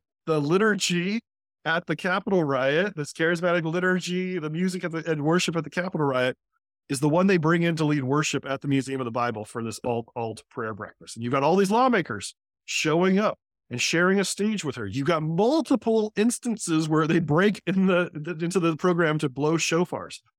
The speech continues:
They have Jonathan Cahn, who was the keynote speaker at the Jericho March. He's the one that Che Ahn references on January fifth, saying that the spirit of Jezebel has taken over the Capitol.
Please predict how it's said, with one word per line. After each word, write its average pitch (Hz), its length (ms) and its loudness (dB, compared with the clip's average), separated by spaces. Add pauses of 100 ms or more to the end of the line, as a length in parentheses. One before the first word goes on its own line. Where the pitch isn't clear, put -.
(180)
They 143 60 -2
have 170 160 0
Jonathan 208 520 2
Cahn, 202 440 0 (320)
who 175 80 2
was 170 240 2
the 160 300 0
keynote 233 500 0
speaker 175 680 0
at 151 200 -4
the 151 80 0
Jericho 190 460 2
March. 139 340 0
He's 196 180 0
the 214 60 -2
one 208 180 2
that 208 100 0
Che 214 260 2
Ahn 202 480 2 (300)
references 190 600 0
on 151 180 -8
January 208 560 2
fifth, 220 400 2
saying 196 540 -2
that 175 220 -2
the 175 180 0
spirit 220 320 -2
of 185 100 -2
Jezebel 185 520 2
has 151 120 -2
taken 196 240 0
over 196 140 2
the 196 100 2
Capitol. 190 440 -6